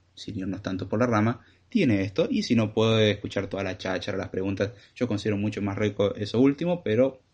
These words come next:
es decisión de cada uno dependiendo del tema y lo que le interese. Así que bueno,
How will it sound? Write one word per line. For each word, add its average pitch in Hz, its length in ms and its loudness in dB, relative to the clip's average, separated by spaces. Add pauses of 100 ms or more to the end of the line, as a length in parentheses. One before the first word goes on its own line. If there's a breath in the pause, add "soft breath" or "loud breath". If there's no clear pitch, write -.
(720)
es 98 420 -2
decisión 95 360 -6
de 95 80 -6
cada 95 180 -8
uno 101 140 -2
dependiendo 92 360 -6
del 87 80 -10
tema 101 300 -4
y 95 60 -2
lo 92 120 -10
que 95 100 -12
le 95 60 -8
interese. - 540 -12 (1040)
Así 104 500 -2
que 104 120 -2
bueno, - 260 -8